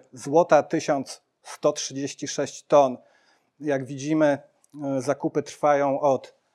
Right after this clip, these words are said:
dwa tysiące ósmego roku, czyli od tego poprzedniego, mm, kryzysu bankowego.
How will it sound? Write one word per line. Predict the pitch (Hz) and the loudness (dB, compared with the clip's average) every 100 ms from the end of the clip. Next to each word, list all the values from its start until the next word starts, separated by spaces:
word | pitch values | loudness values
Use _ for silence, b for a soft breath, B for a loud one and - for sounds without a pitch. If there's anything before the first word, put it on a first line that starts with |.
| _ _ | _ _
dwa | 131 120 143 | -20 -6 -4
tysiące | 135 - 160 147 - 139 139 | -4 -6 -4 -4 -2 -2 -2
ósmego | 143 - 160 139 139 | -6 0 2 2 4
roku, | 156 151 | 2 2
czyli | 151 139 131 | -8 -4 -4
od | 123 | -4
tego | - 131 127 | -4 -4 -4
poprzedniego, | 131 - 131 143 139 135 131 b b b b - | -6 -6 -6 -4 0 0 0 b b b b -12
mm, | 135 127 | -8 -6
kryzysu | - 143 131 156 147 | -2 -4 -2 -4 0
bankowego. | 139 131 123 147 185 247 240 | 0 0 2 4 8 6 6